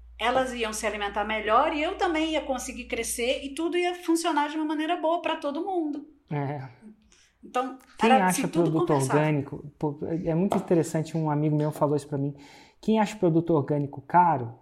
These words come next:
Speaker 2: deixa ele criar uma horta pra ver quanto custa.
Speaker 1: Exatamente.
Speaker 2: Se você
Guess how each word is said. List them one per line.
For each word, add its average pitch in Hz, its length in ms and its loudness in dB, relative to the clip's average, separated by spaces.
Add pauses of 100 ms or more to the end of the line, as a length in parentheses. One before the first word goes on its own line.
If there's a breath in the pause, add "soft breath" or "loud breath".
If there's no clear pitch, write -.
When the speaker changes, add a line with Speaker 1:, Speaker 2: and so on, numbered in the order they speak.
(680)
Speaker 2:
deixa 208 280 0
ele 285 140 2
criar 214 260 -2
uma 147 220 -4
horta 131 240 -6
pra 131 120 -4
ver 127 140 -4
quanto 123 200 -10
custa. - 420 -14 (720 loud breath)
Speaker 1:
Exatamente. - 560 -10
Speaker 2:
Se 175 80 -2
você 196 140 2